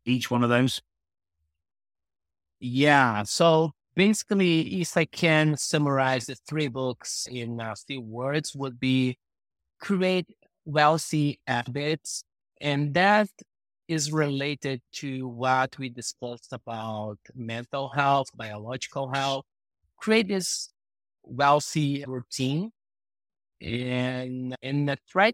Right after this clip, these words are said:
Speaker 2: to work out your soft skills with that same effort that you put on your technical skills, because regardless if you want to go the lead-, leadership path,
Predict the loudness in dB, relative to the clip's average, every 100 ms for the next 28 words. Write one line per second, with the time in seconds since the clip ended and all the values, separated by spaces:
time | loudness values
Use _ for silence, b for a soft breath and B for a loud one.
0 | 0 0 0 0 -2 2 4 6 6 2
1 | 0 2 0 -2 -6 -4 4 4 4 -4
2 | -12 -10 -6 -2 -2 -2 -6 -8 _ _
3 | _ _ _ -2 -2 -2 _ 0 2 2
4 | -2 -10 0 2 2 0 -6 -8 -8 -2
5 | 0 0 -2 -4 -4 -6 -6 -12 -10 -10
6 | -10 -6 -4 -4 -4 -8 -10 -10 -10 -8
7 | -8 -6 -8 -8 0 0 0 -6 -12 -16
8 | _ _ _ 0 4 6 6 6 4 4
9 | 4 6 6 4 0 2 4 4 2 0
10 | 0 0 0 -2 -4 -4 -2 -2 -2 -2
11 | -2 -4 -10 _ _ 0 2 2 0 -4
12 | -12